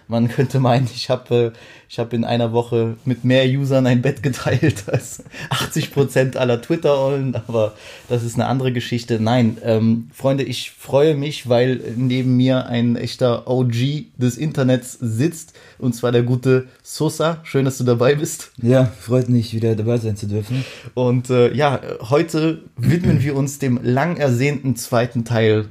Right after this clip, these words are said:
Speaker 1: des French Rap Quizzes, also French Rap Quiz Teil zwei. Ihr habt es gewollt, ihr habt den ersten Teil sehr gefeiert. Äh, viele haben mitgeraten, viele haben sich auch sehr gut geschlagen.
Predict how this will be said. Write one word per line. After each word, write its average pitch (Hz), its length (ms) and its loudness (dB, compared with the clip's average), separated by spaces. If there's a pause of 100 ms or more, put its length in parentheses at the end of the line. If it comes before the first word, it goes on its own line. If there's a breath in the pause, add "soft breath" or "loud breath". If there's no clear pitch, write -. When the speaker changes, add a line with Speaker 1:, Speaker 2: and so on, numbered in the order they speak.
Speaker 1:
des - 300 -6 (160)
French - 560 0 (260)
Rap 113 300 2 (260)
Quizzes, 113 720 0
also 113 220 2
French 120 320 -2
Rap 127 180 -2
Quiz 123 240 -2
Teil 117 300 0
zwei. 120 460 0 (500 soft breath)
Ihr 127 160 2
habt 135 120 -6
es 127 120 -6
gewollt, 120 360 2
ihr 123 80 -2
habt 120 120 -4
den 120 100 0
ersten 123 280 -4
Teil 120 200 2
sehr 117 140 2
gefeiert. 120 640 0
Äh, 117 380 2
viele 123 340 -2
haben 120 240 2
mitgeraten, 139 760 0
viele 123 260 -4
haben 120 120 0
sich 113 140 -6
auch 107 40 -4
sehr 101 160 0
gut 151 240 -2
geschlagen. 160 640 -2